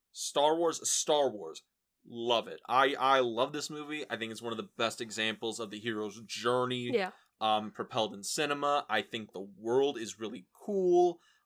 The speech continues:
Speaker 1: I fucking love Mark Hamill as Luke Skywalker,
Speaker 2: Yes.
Speaker 1: the every-, the everyman,
Speaker 2: Mm-hmm.
Speaker 1: uh, the kid who goes from being this farm boy to realizing, you know, his truth and blah, blah, blah.
Speaker 2: Yeah.
Speaker 1: I think Han Solo, or Harrison Ford, plays the best scoundrel.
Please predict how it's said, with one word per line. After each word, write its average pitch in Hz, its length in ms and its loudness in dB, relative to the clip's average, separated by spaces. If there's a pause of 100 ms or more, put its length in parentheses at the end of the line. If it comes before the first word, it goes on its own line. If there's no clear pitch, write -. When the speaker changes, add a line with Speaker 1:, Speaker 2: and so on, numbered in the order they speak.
Speaker 1:
I 113 220 0 (420)
fucking 113 520 -4
love 110 720 2
Mark 113 320 -2
Hamill 110 400 -4
as 104 140 -6
Luke 107 140 -10
Skywalker, 110 640 0
Speaker 2:
Yes. 117 220 0
Speaker 1:
the - 60 -8
every-, 110 380 -2
the 123 180 -2
everyman, 110 720 -2
Speaker 2:
Mm-hmm. 110 180 -4 (320)
Speaker 1:
uh, 107 160 0
the 113 100 0
kid 113 240 -2
who 120 100 -6
goes 113 300 -2
from 120 140 -8
being 113 180 -4
this 104 160 -8
farm 113 300 -4
boy 110 180 2
to 117 200 -4
realizing, 104 600 -4
you 104 60 -8
know, 104 100 -6
his 107 240 -6
truth 113 480 -4
and 107 100 -10
blah, 104 180 0
blah, 101 80 -6
blah. 120 280 0
Speaker 2:
Yeah. 247 140 0 (300)
Speaker 1:
I 117 80 -4
think 120 160 -2
Han 120 260 -2
Solo, 110 580 0
or 104 220 -4
Harrison 110 340 -2
Ford, 113 240 -2
plays 117 280 -2
the 123 180 -10
best 113 360 0
scoundrel. 113 760 -6